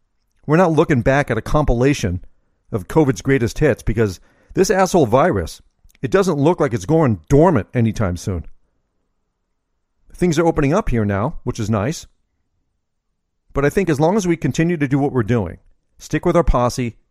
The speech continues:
until everyone's vaccinated, mask up when you're around people you don't know or you haven't, you know, you don't know them very well. We'll get through it.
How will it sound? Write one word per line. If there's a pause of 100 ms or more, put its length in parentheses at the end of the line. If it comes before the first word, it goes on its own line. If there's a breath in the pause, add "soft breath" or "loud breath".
(340)
until
everyone's
vaccinated,
mask
up
when
you're
around
people
you
don't
know
or
you
haven't,
you
know, (680)
you
don't
know
them
very
well. (300)
We'll
get
through
it.